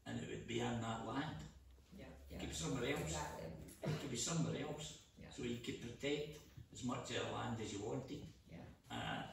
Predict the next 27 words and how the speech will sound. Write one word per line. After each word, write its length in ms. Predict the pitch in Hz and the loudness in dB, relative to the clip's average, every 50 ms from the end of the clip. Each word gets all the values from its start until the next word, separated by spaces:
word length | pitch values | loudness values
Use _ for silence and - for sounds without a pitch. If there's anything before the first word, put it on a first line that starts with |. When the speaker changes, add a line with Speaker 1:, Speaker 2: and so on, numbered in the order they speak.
| - - | -6 -2
Speaker 1:
but 140 | 117 113 - | -2 0 2
still 300 | - - 139 139 139 - | 2 2 4 4 4 4
set 260 | - - 139 123 120 | 4 4 4 2 2
up 240 | 123 120 113 - - - | 2 0 -2 -2 0 0
arm's 440 | - 113 113 113 110 - - - 110 | 2 2 2 2 0 -2 -2 -2 -2
length 420 | 113 113 107 - - - - - - - - - - - | -2 -2 -2 -4 -6 -8 -8 -10 -10 -12 -14 -14 -8 0
trading 320 | - 135 139 - - - - - | 4 4 4 4 4 0 0 -2
companies 400 | - 113 - - - - - - - - - - - - - - - - - - - | -4 -4 -4 -4 -4 -6 -4 -6 -6 -8 -10 -14 -18 -20 -20 -20 -20 -16 -8 -6 -4
to, 60 | 117 107 | -2 0
to 380 | 101 101 - - - - - 101 - | 2 2 0 0 -2 -4 -6 -6 -6
trade 380 | - - 113 117 117 120 120 120 - - - - - - - - - | -4 -2 0 2 4 2 2 0 -4 -10 -14 -16 -18 -18 -18 -14 -12
and 180 | - 104 98 98 | -8 -6 -4 -2
raise 220 | 104 104 104 - | -2 -2 -2 0
revenue, 420 | - 104 107 113 117 117 117 107 107 104 | 0 0 0 2 2 2 0 0 -2 -2
you 120 | 101 107 | -2 -2
know. 80 | - - - - - - | -2 -2 -4 -4 0 2
Speaker 2:
Yeah, 200 | 226 202 - - - | 4 6 6 6 4
I 80 | - 202 233 | 2 4 4
think 160 | 226 226 190 | 4 4 4
the 80 | 208 202 - | 2 4 4
Tourism 300 | - 294 - - 269 233 | 6 6 6 4 4 2
Information 520 | 220 190 190 180 185 180 180 - 208 208 185 | 2 2 2 2 4 4 4 6 6 6 6
Building 240 | 185 190 185 175 - | 6 6 6 4 2
itself 400 | 185 180 175 175 180 175 - - | 2 4 6 6 6 6 4 2
could 140 | 185 - - | 2 2 4
be 100 | 208 185 | 6 8
that 180 | 185 175 - | 8 8 8